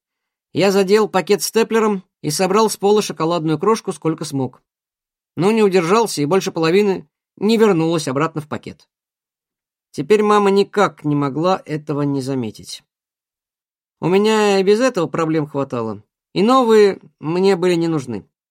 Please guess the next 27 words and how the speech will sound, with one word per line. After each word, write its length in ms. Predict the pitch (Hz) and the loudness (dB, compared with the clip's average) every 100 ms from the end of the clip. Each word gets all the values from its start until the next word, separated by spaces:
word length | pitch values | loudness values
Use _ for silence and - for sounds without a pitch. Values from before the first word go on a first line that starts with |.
| _ - | _ 0
Поэтому 360 | 226 254 233 | 2 2 2
я 180 | 208 214 | 2 2
позвонил 440 | 208 190 196 185 | 0 2 2 4
Роули, 440 | 180 226 226 233 202 _ | 4 4 2 0 -4 _
чтобы 340 | - - 160 160 | -12 -6 -4 -4
он 300 | 190 208 208 | -2 0 2
мне 220 | 143 165 | 0 -2
помог. 360 | 147 123 101 _ _ _ _ _ _ | -2 -6 -8 _ _ _ _ _ _
Я 180 | 175 214 | 0 0
объяснил 440 | 202 208 214 208 | 0 -2 2 2
ему 120 | 180 | 2
ситуацию 480 | 170 190 240 247 175 | -2 0 0 0 -6
и 40 | |
сказал, 440 | 151 190 180 165 147 _ _ - | -4 -2 0 -2 -6 _ _ -12
что 180 | - | -4
мне 180 | 180 190 | 0 2
очень 260 | 190 185 185 | 2 0 0
нужно, 300 | 233 202 165 | 0 0 -4
чтобы 240 | 160 165 | -4 -4
он 80 | 175 | -4
принес 360 | 165 196 220 175 | -2 -2 -2 -2
мне 180 | 165 | -4
как 160 | 156 156 | -4 -6
можно 260 | 175 151 156 | -4 -2 0
больше 300 | 202 208 202 | 0 0 -8
шоколадной 480 | - 151 160 165 | -4 0 0 -2
крошки. 440 | 156 131 123 - | -4 -6 -6 -14